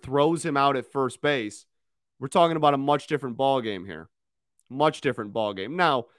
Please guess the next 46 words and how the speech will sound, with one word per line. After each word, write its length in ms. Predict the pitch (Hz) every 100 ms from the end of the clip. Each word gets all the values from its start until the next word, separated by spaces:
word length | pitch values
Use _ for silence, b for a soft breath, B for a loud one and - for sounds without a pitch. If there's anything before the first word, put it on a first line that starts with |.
| _ _ _
they 200 | - 139
might 240 | 139 131 127
go 160 | 123
to 80 | 117
different 360 | 113 117 117 98
relievers 480 | 101 127 131 120 113
out 140 | 104
of 60 | 85
the 40 |
pen, 440 | - - 180 170
but 160 | 147 113
their 180 | 139 147
bullpen's 480 | 139 139 156 135 127
kinda 220 | 135 127
shot 280 | - 131 123
right 220 | 123 113
now, 200 | 113 107
too. 500 | - 151 139 135 127 _ _ _ _ _ _ _
You 340 | 107 110 165
can't 240 | 165 196 165
really 160 | 160
play 300 | 135 - 139
that 240 | 127 123 113
game 180 | 117 117
in 80 |
baseball 480 | 110 113 113 - 113
'cause 220 | 107 107
so 180 | - 120
many 220 | 117 117
different 420 | 107 120 117 113 -
things 260 | 120 113
would 100 | 113
have 80 | 104
happened 420 | - 113 110 117
afterwards, 880 | 87 104 110 135 120 127 139 135 - _ _
right? 320 | 120 117 123 _ _ _ _ _
Um, 460 | - 117 113 110 110 _
but 360 | - 123 165 120
it, 200 | 131 123
it 120 | 143
certainly 360 | - 185 170 156
would 160 | 143
have 60 | 135
been 120 | 127
a 40 | 120
much 540 | 120 131 123 - -